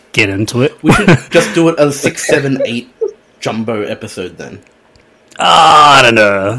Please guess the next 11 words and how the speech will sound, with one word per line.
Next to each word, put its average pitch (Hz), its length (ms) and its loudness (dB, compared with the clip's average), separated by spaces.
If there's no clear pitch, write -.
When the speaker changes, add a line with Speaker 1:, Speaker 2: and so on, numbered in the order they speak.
Speaker 1:
Uh, 180 600 4
shall 175 240 -4
we? 170 240 0
Maybe. 160 280 -4
Speaker 2:
'Cause - 160 2
if 185 140 -2
you 254 120 2
watch 247 200 0
an 160 440 -6
episode 147 380 -4
six - 580 -12